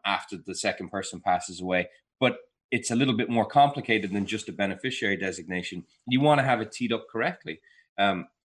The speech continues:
first marriages, it's a li-, it's obviously different. You know, I, I'm, I've, I've been married for, um, <laughs>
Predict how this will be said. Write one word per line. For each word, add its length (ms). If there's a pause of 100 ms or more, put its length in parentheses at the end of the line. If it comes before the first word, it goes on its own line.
(180)
first 280
marriages, 480
it's 180
a 60
li-, 180
it's 180
obviously 380
different. 420
You 60
know, 140
I, 240 (100)
I'm, 260
I've, 140 (140)
I've 120
been 120
married 260
for, 260 (480)
um, 380 (640)
<laughs> 100